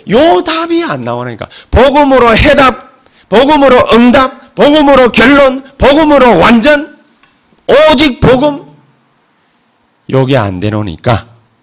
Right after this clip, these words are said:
뭐를 갖다가 자꾸만 하느냐. 사람이요, 시험에 자꾸 만들어요. 자꾸만 갈등을 해요. 문제에 자꾸 빠져가지고 뭡니까?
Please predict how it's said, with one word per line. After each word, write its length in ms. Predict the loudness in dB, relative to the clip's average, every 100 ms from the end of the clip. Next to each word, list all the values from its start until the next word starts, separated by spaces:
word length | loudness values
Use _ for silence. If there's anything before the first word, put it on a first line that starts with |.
| _ _ _ _ _ _ _ _ _ _
뭐를 340 | -4 0 2 2
갖다가 300 | 0 -2 -4
자꾸만 500 | -6 -12 -12 -12 -12
하느냐. 260 | -16 -20 -20 _ _ _
사람이요, 560 | -10 -8 -8 -12 -18 _ _ _ _ _ _
시험에 600 | -12 -10 -8 -10 -10 -12
자꾸 320 | -16 -18 -20 _
만들어요. 300 | _ _ -20 _ _ _ _ _ _ _ _ _ _ _ _
자꾸만 340 | -16 -16 -18 -18
갈등을 520 | -10 -10 -10 -14 -16 -20
해요. 80 | _ _ _ _ _ _
문제에 460 | -12 -10 -8 -8
자꾸 280 | -10 -14 -8
빠져가지고 540 | -6 -6 -6 -6 -6 -8
뭡니까? 360 | -10 -12 -16